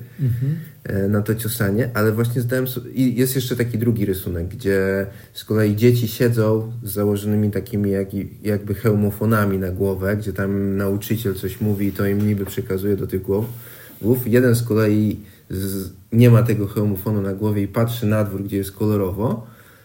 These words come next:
Speaker 2: ale nigdzie nie widziałem rzeczywiście takiego obrazka, który by pokazywał, że to się dzieje z nauczycielami, bo, bo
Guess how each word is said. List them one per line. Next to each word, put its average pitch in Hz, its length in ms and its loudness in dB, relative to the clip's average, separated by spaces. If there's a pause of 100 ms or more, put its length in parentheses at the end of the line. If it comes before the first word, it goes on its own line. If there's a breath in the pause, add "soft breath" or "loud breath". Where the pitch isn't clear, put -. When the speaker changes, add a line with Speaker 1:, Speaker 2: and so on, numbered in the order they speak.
(220 loud breath)
Speaker 2:
ale 104 260 2
nigdzie 147 400 2
nie 156 120 2
widziałem 135 400 0
rzeczywiście - 460 -8
takiego 120 420 -4
obrazka, 104 520 -4
który 113 240 -4
by 113 100 -6
pokazywał, 120 500 -2
że 117 80 0
to 113 100 -6
się - 180 -12
dzieje 113 200 0
z 110 60 -2
nauczycielami, 107 800 -2
bo, 101 220 0
bo 110 360 -2